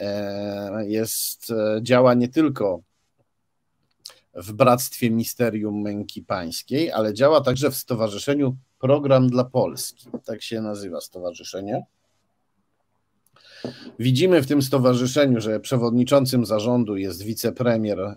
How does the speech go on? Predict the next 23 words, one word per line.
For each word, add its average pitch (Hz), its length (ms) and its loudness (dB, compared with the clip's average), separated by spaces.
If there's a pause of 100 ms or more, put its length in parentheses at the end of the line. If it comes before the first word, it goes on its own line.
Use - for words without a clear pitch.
(120)
teraz 110 260 0
już 113 180 -6
nie 113 160 0
wicepremier, 87 800 -8
e, 85 520 -8 (540)
jest, 104 600 -2
e, 95 840 -4 (640)
a 95 220 -2
już 127 280 2
nawet 120 200 6
zresztą 123 180 2
nie 120 120 4
pamiętam, 107 500 0
kto - 140 -10
tam 98 200 -4
jest 92 160 -8
wicepremierem, 104 880 0
a 87 580 -6
w 98 80 -8
rządzie 104 360 -2
pis, - 240 -10
no 107 80 0
ale 101 360 4